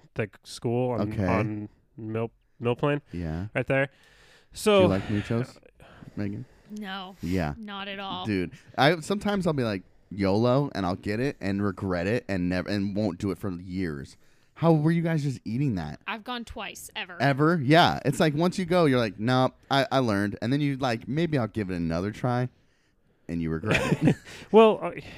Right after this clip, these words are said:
Speaker 1: yeah, I always get, I get the same thing. It's just their five rolled tacos. It's like
Speaker 2: Oh,
Speaker 1: they're
Speaker 2: yeah, yeah. Rolled
Speaker 1: yeah, I mean,
Speaker 2: tacos are
Speaker 1: that's,
Speaker 2: bomb,
Speaker 1: yeah,
Speaker 2: though.
Speaker 1: that's not like,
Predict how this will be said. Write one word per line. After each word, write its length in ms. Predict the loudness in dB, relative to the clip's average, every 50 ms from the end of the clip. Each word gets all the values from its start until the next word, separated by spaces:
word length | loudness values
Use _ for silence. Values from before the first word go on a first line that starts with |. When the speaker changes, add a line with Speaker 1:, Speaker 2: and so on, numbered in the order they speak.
| -18 -12 -6
Speaker 1:
yeah, 200 | -2 -2 0 0
I 120 | 4 6 8
always 240 | 8 8 6 6
get, 120 | 2 0 2
I 100 | 2 0
get 140 | 0 -2 -2
the 60 | -2
same 240 | 0 0 0 0 0
thing. 200 | 0 0 0 0
It's 120 | 0 -2
just 160 | -4 -4 -2
their 100 | -2 -4
five 340 | -2 -2 0 0 0 0 0
rolled 260 | 0 2 2 2 0 -2
tacos. 560 | -6 -6 -6 -4 -2 0 2 2 0 0 -4
It's 100 | 0 8
like 80 | 10 10
Speaker 2:
Oh, 140 | 12 12 10
Speaker 1:
they're 100 | 8 6
Speaker 2:
yeah, 100 | 4 4
yeah. 180 | 4 4 2 2
Rolled 120 | 4 6
Speaker 1:
yeah, 140 | 8 8 8 8
I 40 |
mean, 100 | 6 4
Speaker 2:
tacos 20 | 4
are 40 | 6
Speaker 1:
that's, 260 | 4 4 2 0 -6
Speaker 2:
bomb, 480 | -10 -12 -10 -10 -8 -8 -6 -2 2
Speaker 1:
yeah, 160 | 6 6 6 6
Speaker 2:
though. 120 | 4 4
Speaker 1:
that's 260 | 4 4 4 2 2
not 300 | 2 4 4 4 4 4
like, 300 | 2 2 0 0 -4 -12